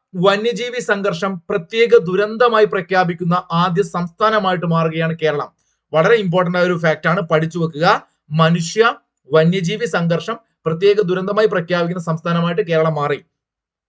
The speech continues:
ഇന്ത്യയില് ഗതാഗത മേഖലയിൽ ആദ്യമായി പോഡ് ടാക്സി സംവിധാനം. എന്താണത്? പോഡ് ടാക്സി. ചിലർക്കൊക്കെ എന്താ സംവിധാനം എന്ന് അറിയത്തില്ല, അതുകൊണ്ടാണ് ഞാൻ ഈ പിക്ചർ കൊടുത്തത്.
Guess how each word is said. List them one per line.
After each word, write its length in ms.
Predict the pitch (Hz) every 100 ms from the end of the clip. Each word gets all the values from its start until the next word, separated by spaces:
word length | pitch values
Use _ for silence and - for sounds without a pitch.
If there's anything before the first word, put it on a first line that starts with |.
| _ -
ഇന്ത്യയില് 420 | 208 240 254 214 185 214 _ _ - 208
ഗതാഗത 480 | 175 233 254 254
മേഖലയിൽ 460 | 247 220 196 214 208
ആദ്യമായി 540 | 180 185 208 185 147 - _ _ _ -
പോഡ് 420 | 220 220 247 269 240
ടാക്സി 400 | 220 208 - 214
സംവിധാനം. 580 | 185 180 175 165 139 127 156
എന്താണത്? 580 | 160 175 180 220 269 - _ -
പോഡ് 540 | 196 202 214 214 226
ടാക്സി. 460 | 196 170 165 139 - -
ചിലർക്കൊക്കെ 360 | 170 175 180
എന്താ 160 | 175 180
സംവിധാനം 380 | 175 165 170 180
എന്ന് 120 | 170
അറിയത്തില്ല, 440 | 147 165 165 151
അതുകൊണ്ടാണ് 320 | 156 160 160 165
ഞാൻ 100 | 165
ഈ 60 |
പിക്ചർ 300 | 165 143 180
കൊടുത്തത്. 320 | 151 139 117